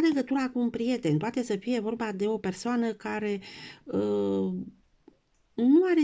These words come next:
ni-, niciun interes să vă facă ceva rău, dar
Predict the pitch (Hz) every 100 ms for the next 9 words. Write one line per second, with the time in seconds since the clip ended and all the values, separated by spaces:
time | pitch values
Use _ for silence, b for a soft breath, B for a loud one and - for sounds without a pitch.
0 | 294 294 269 330 330 285 269 254 247 233
1 | 170 165 156 175 - 147 156 151 165 139
2 | 143 139 165 233 _ B B B B B
3 | B - 180 226 214